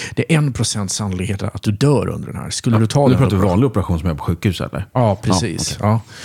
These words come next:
Speaker 1: Ja. Och sen drar vi upp det till tio procent. Jag tror inte det skulle bli så många som vågar ta den risken. Och varför
Speaker 2: Ja, det
Speaker 1: sätter det i perspektiv?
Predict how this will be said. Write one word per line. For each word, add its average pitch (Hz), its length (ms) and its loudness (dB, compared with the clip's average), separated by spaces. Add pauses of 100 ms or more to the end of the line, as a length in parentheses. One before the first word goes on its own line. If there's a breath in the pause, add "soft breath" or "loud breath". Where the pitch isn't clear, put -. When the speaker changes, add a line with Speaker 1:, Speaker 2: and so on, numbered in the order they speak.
(260 loud breath)
Speaker 1:
Ja. 85 120 0
Och 110 80 0
sen 120 100 0
drar 139 120 6
vi 156 60 6
upp 131 140 4
det 110 80 -2
till 107 120 2
tio 120 320 2
procent. - 520 -4
Jag 107 60 -10
tror 143 100 4
inte 131 100 0
det 107 40 -2
skulle 110 180 0
bli 104 120 2
så 113 120 -2
många 98 180 2
som 101 140 -4
vågar 92 140 -2
ta 117 180 0
den - 180 -2
risken. - 400 -4
Och 104 120 -6
varför 117 240 2
Speaker 2:
Ja, 107 40 2
det 104 60 4
Speaker 1:
sätter 107 180 2
det 101 60 0
i 92 40 -2
perspektiv? - 500 -4